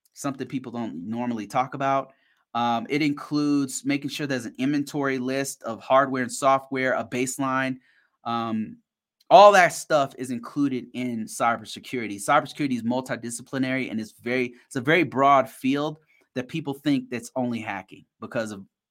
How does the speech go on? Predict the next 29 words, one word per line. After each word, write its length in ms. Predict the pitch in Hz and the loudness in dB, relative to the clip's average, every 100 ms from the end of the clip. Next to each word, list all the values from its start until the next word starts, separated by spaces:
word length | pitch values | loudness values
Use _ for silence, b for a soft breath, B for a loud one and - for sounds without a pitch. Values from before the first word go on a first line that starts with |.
| - | -6
me-, 260 | 117 120 120 | -2 -2 -4
social 380 | - 120 120 | -6 -6 -4
media 380 | 110 110 110 107 | -4 -2 -2 -2
and, 180 | 101 98 - | -4 -6 -6
and 280 | 98 98 95 b b b | -6 -6 -10 b b b
a 60 | 135 | 6
lot 260 | 147 165 156 | 10 12 10
of 60 | |
the 120 | 135 | 4
big 280 | 120 139 147 | 4 6 6
wigs, 560 | 127 127 120 113 - - _ | 6 4 2 -2 -6 -10 _
they're, 320 | 117 123 117 120 | -2 0 -2 -2
they're 220 | 131 131 | 0 2
actual 460 | 123 123 - 113 104 | 2 0 -2 -12 -12
s-, 180 | - - | -14 -10
programmers 560 | 127 110 107 98 92 | -8 -8 -8 -8 -10
and 120 | 87 82 | -12 -16
stuff, 320 | - 76 - _ | -14 -14 -16 _
right? 320 | 101 95 95 | -8 -8 -8
<laughs> 40 | - | -10
So, 520 | - 123 120 156 - b b b b b | -2 -2 0 -2 -4 b b b b b
unfortunately, 1000 | 131 120 147 151 151 135 123 123 120 120 | -4 0 0 2 0 -2 0 0 0 -2
they 160 | 123 123 | -2 0
have 260 | 123 110 | 2 0
the, 200 | 110 104 107 _ - _ | -4 -10 -14 _ -20 _
they 260 | 113 110 110 | -12 -8 -2
have 260 | 117 107 | 0 0
the 140 | 107 - | -4 -2
ear 460 | 123 113 104 98 | 0 0 -2 -8